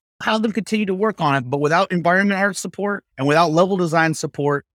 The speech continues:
and without bandwidth for those people to use it, test it, or give feedback on it."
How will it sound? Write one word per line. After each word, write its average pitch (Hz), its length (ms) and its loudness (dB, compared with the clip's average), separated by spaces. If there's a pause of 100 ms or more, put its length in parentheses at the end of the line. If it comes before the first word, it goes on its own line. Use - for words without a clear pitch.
and 139 100 -2
without 156 380 2
bandwidth 180 360 2
for 160 60 -4
those 175 140 2
people 165 260 0
to - 140 -2
use 165 320 0
it, 208 220 -10
test 170 320 -2
it, 175 80 -2
or 151 60 -4
give 135 220 -2
feedback 156 440 -2
on 131 180 0
it." 131 140 -6